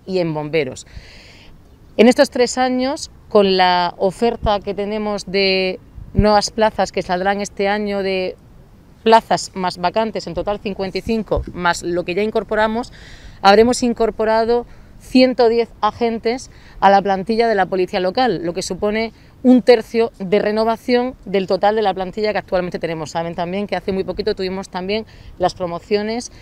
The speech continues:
y creo que estamos cumpliendo con nuestro objetivo de darle una estructura sólida que necesita nuestra policía local en, en Cartagena. También, por supuesto, los medios materiales son fundamentales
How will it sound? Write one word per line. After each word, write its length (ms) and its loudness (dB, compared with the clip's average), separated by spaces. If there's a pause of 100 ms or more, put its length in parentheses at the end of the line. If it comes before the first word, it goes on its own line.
(300)
y 480 -2 (180)
creo 320 2
que 420 -2
estamos 320 -4
cumpliendo 420 -2
con 160 -4
nuestro 260 -4
objetivo 520 -4 (420)
de 200 0
darle 400 4
una 240 -2
estructura 580 -4
sólida 720 0 (460)
que 120 4
necesita 580 0
nuestra 300 -4
policía 420 -4
local 380 -2 (320)
en, 560 -2
en 140 -6
Cartagena. 520 -2 (600)
También, 440 6
por 140 -4
supuesto, 500 0
los 220 -4
medios 220 -4
materiales 400 -4
son 320 -4
fundamentales 960 0